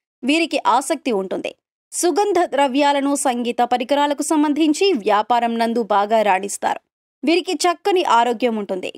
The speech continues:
కానీ వీరు ఏదైనా పనుల యందు నిమగ్నమైనప్పుడు ఆహారం, నిద్ర పట్ల శ్రద్ధ చూపకపోవటం వలన కొన్ని సందర్భాల్లో ఆరోగ్యం క్షీణించే అవకాశం ఉంటుంది.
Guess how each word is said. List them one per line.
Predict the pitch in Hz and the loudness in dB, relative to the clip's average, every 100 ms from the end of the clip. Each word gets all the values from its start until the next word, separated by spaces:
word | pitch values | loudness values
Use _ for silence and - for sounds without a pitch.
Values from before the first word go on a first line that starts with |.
| - | -2
కానీ | 233 277 | 0 2
వీరు | 254 233 | 0 0
ఏదైనా | 190 226 254 269 247 247 | 0 0 2 0 0 0
పనుల | 247 240 262 | -2 -2 0
యందు | 254 240 | 0 0
నిమగ్నమైనప్పుడు | 240 220 240 247 269 254 247 294 294 190 - _ _ - | -2 -2 -2 -2 -2 0 0 0 0 -2 -8 _ _ -2
ఆహారం, | - 320 359 370 359 320 | 2 2 2 2 2 0
నిద్ర | 262 254 | 0 -2
పట్ల | 262 240 233 | -2 -2 -2
శ్రద్ధ | 254 226 220 269 | -4 -2 -2 -2
చూపకపోవటం | 269 226 214 214 202 202 220 208 | -2 -2 -2 -4 0 0 0 0
వలన | 214 269 | 0 0
కొన్ని | 392 - 208 208 | -2 -2 -2 -4
సందర్భాల్లో | 202 214 247 247 247 240 269 208 - _ _ - | -2 0 0 -2 0 0 0 -2 -8 _ _ -2
ఆరోగ్యం | 262 330 415 320 370 | 2 2 0 -2 0
క్షీణించే | 311 302 240 220 196 247 | 0 0 0 -2 -2 -2
అవకాశం | 202 202 233 - 202 | -2 0 0 0 -8
ఉంటుంది. | 196 - - | -8 -10 -10